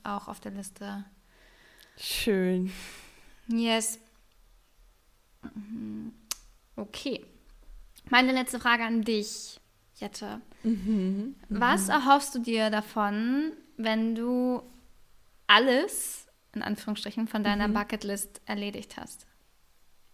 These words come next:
Speaker 2: Wie gesagt, ich glaube, es gibt halt nicht diesen Pu-, äh, diesen Punkt oder diesen Moment, wo man alles hat.
Speaker 1: Mhm.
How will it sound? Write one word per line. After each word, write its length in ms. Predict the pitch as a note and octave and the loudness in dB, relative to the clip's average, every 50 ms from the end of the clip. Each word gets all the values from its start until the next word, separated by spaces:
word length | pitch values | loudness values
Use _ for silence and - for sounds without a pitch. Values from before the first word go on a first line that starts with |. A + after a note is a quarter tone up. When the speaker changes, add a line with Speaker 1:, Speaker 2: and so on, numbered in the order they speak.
| - - - - - - - - - - - - - - - - | -20 -20 -20 -20 -20 -14 -10 -10 -10 -10 -12 -16 -20 -20 -10 -2
Speaker 2:
Wie 100 | - C4 | 2 4
gesagt, 420 | A#3 C4 A#3 G3+ B3 A#3+ C#4+ D#4 - | 6 6 6 6 6 6 6 4 0
ich 100 | D4+ - | -2 2
glaube, 240 | - B3 B3 A#3+ A#3 | 4 6 6 6 4
es 160 | A#3 - - | 0 -2 0
gibt 220 | - C4 B3 - - | 0 0 2 4 4
halt 140 | B3+ F#3 | 4 4
nicht 220 | F#3 G3 A3+ - - | 4 2 0 0 0
diesen 260 | G#3+ G3 G3+ G3+ G3+ | 0 2 2 2 0
Pu-, 300 | G3+ - - A3 G3 - - | -2 -2 -2 -2 -2 0 0
äh, 100 | - G3+ | 0 2
diesen 260 | F#3 F3 G3 F#3+ G3 | 2 2 0 0 0
Punkt 320 | F#3+ - B3+ C4 B3+ C4 - | 2 4 4 4 4 4 2
oder 100 | G3+ F#3+ | 2 2
diesen 200 | F#3+ G3+ F#3 G3+ | 2 2 2 2
Moment, 600 | G3 F#3+ G3 F#3+ F#3+ G3 G#3+ A#3 C4 - - - - - - - - - - - _ _ _ _ - - - _ _ _ | 2 2 2 2 2 2 2 2 0 0 -4 -8 -12 -14 -18 -20 -20 -20 -20 -20 _ _ _ _ -20 -20 -20 _ _ _
wo 160 | G3+ G3 G#3 | -4 -2 0
man 140 | G#3 G3+ F#3+ | 2 2 4
alles 760 | - F3+ F#3 G3+ - - - - - - - - - - - | 4 2 2 0 -2 -2 -2 -2 -2 -2 -2 -4 -6 -6 -4
hat. 420 | - G3+ A#3+ D4+ - - - - - - - - - | 2 4 6 4 4 2 -6 -14 -14 -18 -20 -4 0
Speaker 1:
Mhm. 340 | - A3+ A3 G#3+ A3 A3+ A#3+ | 2 4 4 4 4 2 -2